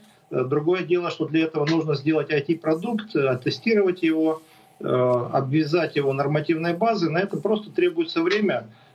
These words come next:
Э, когда Россия у-, попала вот в ситуацию с, э, ко-, бешеным количеством ограничений, ну, наши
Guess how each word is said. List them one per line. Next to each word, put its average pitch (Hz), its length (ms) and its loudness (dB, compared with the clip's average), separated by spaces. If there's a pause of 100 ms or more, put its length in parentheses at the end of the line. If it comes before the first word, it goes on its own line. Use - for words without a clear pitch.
(100)
Э, 127 220 2
когда 160 560 2
Россия 160 720 0
у-, 131 220 -4
попала 151 460 0
вот 131 140 0
в - 20 -12
ситуацию 143 640 0
с, - 160 -4
э, 127 340 -4 (680)
ко-, 151 240 0
бешеным 165 500 2
количеством 156 380 0
ограничений, 165 640 2
ну, 147 260 -2
наши 151 420 0